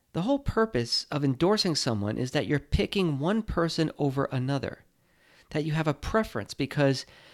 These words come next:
you think someone will make a much better candidate for the country over someone else.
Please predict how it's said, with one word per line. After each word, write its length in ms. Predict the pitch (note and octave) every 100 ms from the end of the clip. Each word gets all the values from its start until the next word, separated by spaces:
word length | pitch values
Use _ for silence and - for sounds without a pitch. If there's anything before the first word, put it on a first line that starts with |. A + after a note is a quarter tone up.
| -
you 140 | - F#3
think 340 | G#3 F3+ - _
someone 420 | - - F3 F#3
will 140 | E3+ D#3
make 180 | D3+
a 80 | C3
much 560 | A#2 B2 E3 - C3+ B2+
better 320 | D3+ D#3+ C#3
candidate 640 | - - F3 E3+ B2 B2
for 100 | -
the 80 | B2
country 440 | - G3 G3+ C3+
over 200 | A#2 B2+
someone 320 | C3 D3 C#3 F3
else. 380 | E3+ - -